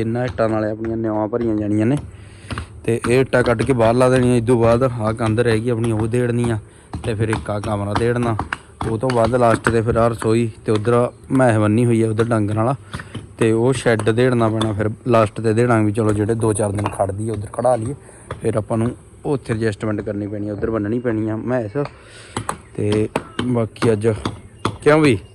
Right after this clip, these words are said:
ਕਸੂਤੇ ਤਾਂ ਨਹੀਂ ਫਸ ਗਏ ਨਾਨਕੇ ਆ ਕੇ? ਹੈਂ ਓਏ,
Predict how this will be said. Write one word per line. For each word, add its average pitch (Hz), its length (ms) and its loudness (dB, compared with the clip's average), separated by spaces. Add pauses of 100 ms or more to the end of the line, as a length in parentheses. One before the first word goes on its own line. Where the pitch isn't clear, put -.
(840)
ਕਸੂਤੇ 131 360 2
ਤਾਂ 160 100 4
ਨਹੀਂ 175 100 4
ਫਸ 156 160 6
ਗਏ 139 160 0
ਨਾਨਕੇ 143 340 4
ਆ 131 60 6
ਕੇ? 143 240 0 (760)
ਹੈਂ 175 140 8
ਓਏ, 143 200 6